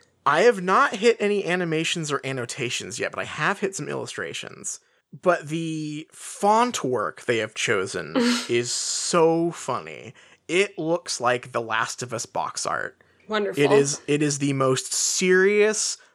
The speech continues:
Speaker 1: bold-faced sans serif font that they have chosen to present all of the, um, the chapters,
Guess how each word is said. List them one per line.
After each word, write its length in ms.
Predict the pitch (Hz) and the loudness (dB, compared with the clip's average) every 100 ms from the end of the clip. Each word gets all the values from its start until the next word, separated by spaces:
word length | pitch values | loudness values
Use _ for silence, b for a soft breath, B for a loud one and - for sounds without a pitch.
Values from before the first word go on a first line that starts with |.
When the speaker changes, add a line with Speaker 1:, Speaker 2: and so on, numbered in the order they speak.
| b | b
Speaker 1:
bold-faced 1400 | 127 123 151 165 165 170 - 156 143 147 139 - - - _ _ - | -14 4 6 6 4 2 -2 0 2 2 0 -4 -6 -14 _ _ -10
sans 540 | - 151 143 151 156 | -4 0 0 -2 -2
serif 460 | - 143 139 135 123 | 2 4 4 2 0
font 520 | - 127 113 101 - - | -2 0 2 0 -2 -8
that 160 | 127 123 | -6 -2
they 80 | |
have 140 | 104 113 | -2 0
chosen 420 | - 98 110 120 | 0 2 0 -6
to 100 | 127 | -6
present 340 | 123 123 107 - | -4 -4 -4 0
all 280 | 117 117 | 2 4
of 180 | 127 - | 2 -2
the, 380 | - 113 113 107 | -2 0 0 0
um, 420 | 110 104 104 107 B B B B B | -2 -2 -6 -14 B B B B B
the 80 | 123 | -4
chapters, 1040 | - 151 143 - 170 151 143 139 135 - | 0 2 0 0 2 4 4 2 -2 -6